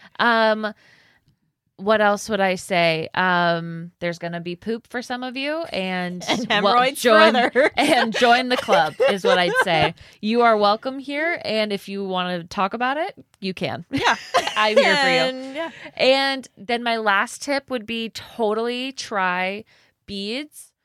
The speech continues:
Speaker 1: if you want, if you want to.
Speaker 2: Mm-hmm.
Speaker 1: Um, I did like them, but I would try a butt plug instead.
Speaker 2: Mm-hmm.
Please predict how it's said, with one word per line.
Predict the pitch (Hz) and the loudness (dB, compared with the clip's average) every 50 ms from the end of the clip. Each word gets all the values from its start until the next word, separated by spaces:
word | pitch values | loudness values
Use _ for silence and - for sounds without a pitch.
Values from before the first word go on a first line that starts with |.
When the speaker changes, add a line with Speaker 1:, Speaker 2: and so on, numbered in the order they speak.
| _ _ _ _ _ _ _ | _ _ _ _ _ _ _
Speaker 1:
if | 190 233 247 - 208 | 0 0 0 0 -4
you | 214 220 220 208 | -4 -2 -2 -2
want, | 196 185 190 190 190 190 190 190 190 175 - - - - - - - - - | -2 -2 -2 -2 0 0 -2 -2 -4 -6 -10 -14 -16 -16 -14 -16 -18 -12 -12
if | 175 - 175 | -10 -10 -8
you | 165 | -10
want | 147 143 170 - | -10 -10 -10 -10
to. | 269 294 359 440 - _ _ _ 214 | -10 -10 -10 -10 -12 _ _ _ -14
Speaker 2:
Mm-hmm. | 208 190 196 | -6 -2 2
Speaker 1:
Um, | 202 196 190 185 185 - - _ | 2 4 2 2 -2 -6 -6 _
I | 175 202 214 | -2 -2 -2
did | 175 196 202 202 190 | -2 -4 -6 -4 -4
like | 180 165 165 185 - | -2 -2 -2 -2 -4
them, | - 254 269 262 | -4 -6 -4 -4
but | 220 - - 165 | -6 -4 -4 -2
I | 170 175 175 | -2 -2 -2
would | 165 170 170 160 165 | -4 -4 -6 -6 -6
try | - 185 165 156 156 | -10 -8 -6 -6 -6
a | - 156 | -6 -6
butt | 160 - 156 - - | -4 -4 -4 -4 -4
plug | - 175 160 151 156 151 170 175 _ _ _ _ | -6 -6 -4 -4 -4 -6 -10 -16 _ _ _ _
instead. | 175 170 156 - - - - - 175 175 _ _ 185 | -14 -14 -14 -10 -10 -10 -10 -10 -12 -18 _ _ -20
Speaker 2:
Mm-hmm. | 180 196 185 180 | -18 -14 -14 -14